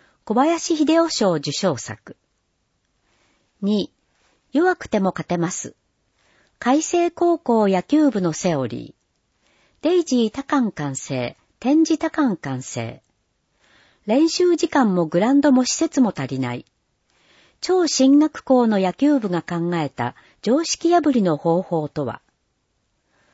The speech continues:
三、はい、泳げません。テープ多巻完成、デイジー多巻完成、展示多巻完成。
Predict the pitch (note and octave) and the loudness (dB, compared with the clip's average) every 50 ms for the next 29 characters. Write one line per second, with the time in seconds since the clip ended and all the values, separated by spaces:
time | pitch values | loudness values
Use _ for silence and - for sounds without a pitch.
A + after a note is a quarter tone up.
0 | _ _ _ _ _ _ - - G3 F3+ E3+ E3 E3 - - _ _ _ _ _ | _ _ _ _ _ _ -10 -4 -2 -2 -2 -2 -6 -8 -14 _ _ _ _ _
1 | _ _ _ _ _ _ _ _ _ - D4+ D#4 B3+ F3 - _ _ _ - F3 | _ _ _ _ _ _ _ _ _ -2 0 0 0 -2 -4 _ _ _ 0 2
2 | A3 B3 C4 C#4 C4 A3+ G#3+ G#3 - - E3+ C3 - - - _ _ _ _ _ | 4 4 4 4 4 2 0 -2 -4 -6 -6 -6 -6 -10 -16 _ _ _ _ _
3 | _ _ _ _ _ _ _ _ _ _ _ _ _ - E4+ F#4 F#4 E4 - - | _ _ _ _ _ _ _ _ _ _ _ _ _ -2 0 2 2 0 -2 -4
4 | G3+ - C4 C#4 - D#4 C#4 A3+ F#3+ - D#3 D3+ C#3+ C#3 - - C#3 B2+ B2 A#2+ | -6 -4 -6 -2 0 0 0 0 -2 -4 -6 -8 -8 -8 -8 -8 -6 -4 -4 -6
5 | - - _ _ _ _ - D#4 F4 E4+ D4+ - A#3 G3+ F3+ - - B3+ C4+ - | -6 -10 _ _ _ _ -2 0 0 0 0 0 0 0 -2 -2 -4 -6 -4 -2
6 | D4+ D4 B3+ F#3+ - D3 C#3+ C3 B2 - - - B2 A#2 A#2+ - - _ _ _ | 0 0 0 0 -2 -4 -6 -6 -8 -8 -8 -6 -6 -6 -6 -8 -10 _ _ _
7 | _ _ - A#3 C#4 D#4 D#4+ D4+ - D4+ C#4+ - D#4+ D#4+ - F4 D4 A3+ F3+ - | _ _ -2 0 2 4 2 2 2 0 -2 -2 -6 -4 -2 0 0 0 -2 -4
8 | - C#3+ C3 B2 - - - A#2 A2+ A2+ A#2 | -6 -6 -6 -6 -8 -8 -8 -6 -6 -6 -8